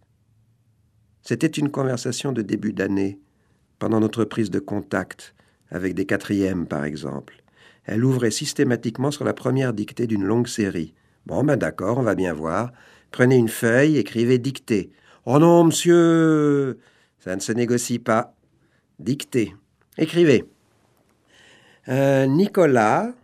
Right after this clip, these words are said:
prétend qu'il aura toujours zéro en orthographe. Nicolas prétend, une dictée non préparée que j'imaginais sur place, écho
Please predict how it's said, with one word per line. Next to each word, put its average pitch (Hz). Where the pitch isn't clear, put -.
prétend 151
qu'il 139
aura 135
toujours 196
zéro 180
en 160
orthographe. 110
Nicolas 85
prétend, 80
une 107
dictée 110
non 113
préparée 95
que 90
j'imaginais 107
sur 92
place, 82
écho 110